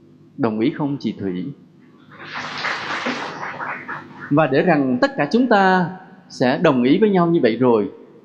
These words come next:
và chúng ta đi tìm cái cuộc sống đó, đi tìm cái cuộc sống là sống rất có trách nhiệm với mọi người. Tâm lý ta phải rất là thăng bằng và hướng về vô ngã. Ta không sống cho mình nữa.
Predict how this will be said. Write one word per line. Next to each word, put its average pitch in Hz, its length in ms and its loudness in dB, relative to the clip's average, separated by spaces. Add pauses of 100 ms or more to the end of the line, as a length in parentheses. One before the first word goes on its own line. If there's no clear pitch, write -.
và 110 160 0
chúng 202 200 0
ta 214 120 4
đi 208 160 4 (100)
tìm 151 360 6
cái 185 140 0
cuộc 131 140 0
sống 196 260 -4
đó, 202 320 -2 (420)
đi 190 140 4
tìm 143 160 6
cái 185 120 4
cuộc - 160 2
sống 196 280 2
là 113 600 2 (520)
sống 220 380 -2
rất 285 120 4 (140)
có 262 260 4
trách 302 160 0
nhiệm 123 180 2
với 180 80 4
mọi 113 180 0
người. 107 300 0 (880)
Tâm 180 200 2
lý 202 240 2
ta 160 180 0
phải 135 180 -2
rất 233 220 2
là 101 360 -2
thăng 180 280 2
bằng 107 280 -2 (680)
và 95 460 -2
hướng 175 240 4
về 101 340 0
vô 143 200 0
ngã. 92 220 -6 (1400)
Ta 170 80 -2
không 160 180 0
sống 185 240 0
cho 175 100 -2
mình 127 240 0
nữa. 95 300 -4